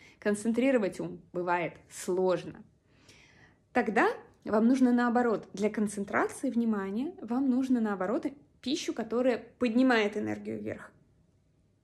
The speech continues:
Которая что? Сырой-, сырые овощи, фрукты, а, сладкие фрукты,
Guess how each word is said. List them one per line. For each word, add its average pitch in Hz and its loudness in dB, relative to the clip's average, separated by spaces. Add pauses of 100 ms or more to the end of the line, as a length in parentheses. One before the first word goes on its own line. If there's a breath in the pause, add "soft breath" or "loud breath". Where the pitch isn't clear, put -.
(180)
Которая 480 0 (120)
что? - -6 (880 soft breath)
Сырой-, 262 0
сырые 359 0
овощи, 349 2
фрукты, 311 0 (340 loud breath)
а, 185 -4 (1400 loud breath)
сладкие 311 4
фрукты, 269 -8